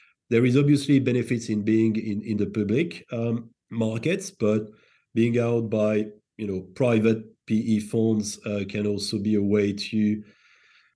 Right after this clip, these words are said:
um, facilitate transformation and be more proactive or facilitate your ability to, to organize transactions. And, uh, to a certain extent,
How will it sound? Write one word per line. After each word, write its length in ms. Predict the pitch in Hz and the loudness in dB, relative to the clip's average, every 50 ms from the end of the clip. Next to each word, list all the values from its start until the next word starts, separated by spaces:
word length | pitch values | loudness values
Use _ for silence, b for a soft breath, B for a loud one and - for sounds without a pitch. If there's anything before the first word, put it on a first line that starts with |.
| _ - | _ -6
um, 400 | 104 107 107 110 107 107 110 113 | -2 -2 0 0 0 0 0 -2
facilitate 640 | - - 139 127 123 - 120 120 113 123 117 113 | -2 -2 0 0 0 0 0 0 0 0 0 0
transformation 960 | 113 - 117 110 - 113 113 110 113 113 113 110 - - 120 113 113 113 113 113 | 0 -2 -2 -2 0 0 2 4 4 4 4 2 0 -2 -2 -2 -2 -2 -2 -4
and 180 | 110 101 101 101 | -4 -4 -4 -2
be 260 | 107 107 107 107 107 | 0 0 0 0 0
more 340 | 110 107 104 104 104 104 101 - | -2 0 0 2 0 0 -2 -6
proactive 640 | - - 110 107 107 107 110 - - 113 110 110 98 | -6 -2 0 0 0 -2 -2 -4 -4 -2 -2 -2 -2
or 100 | 98 95 | -4 -6
facilitate 560 | - - 110 107 - - 107 98 110 104 107 | -6 -8 -8 -8 -6 -8 -4 -2 -2 -2 0
your 140 | 113 101 95 | -2 -2 0
ability 400 | 92 95 95 98 95 - 104 98 | 0 0 0 0 0 -2 -4 -4
to, 300 | 95 - - 104 95 90 | -4 -4 -4 -4 -4 -4
to 180 | - - - 101 | -4 -4 -2 -2
organize 320 | 95 95 92 95 92 92 | 0 0 0 -2 -2 -4
transactions. 920 | - - 95 92 90 123 139 135 135 - - 90 87 87 - - - - - - | -4 -4 -2 0 0 0 0 0 -2 -4 -4 -4 -4 -6 -6 -8 -10 -10 -10 -10
And, 400 | 92 92 92 90 90 90 87 - - 95 | -8 -6 -4 -4 -4 -4 -6 -10 -10 -10
uh, 240 | 92 92 98 98 92 - - | -8 -6 -6 -6 -8 -10 -8
to 140 | - 110 104 | -4 -4 -4
a 40 | 101 | -2
certain 360 | 104 - 127 123 123 123 110 | -2 -2 -2 0 0 0 0
extent, 580 | 104 98 - - - 123 117 113 113 110 113 | 0 0 -2 -4 -2 0 0 2 0 -2 -4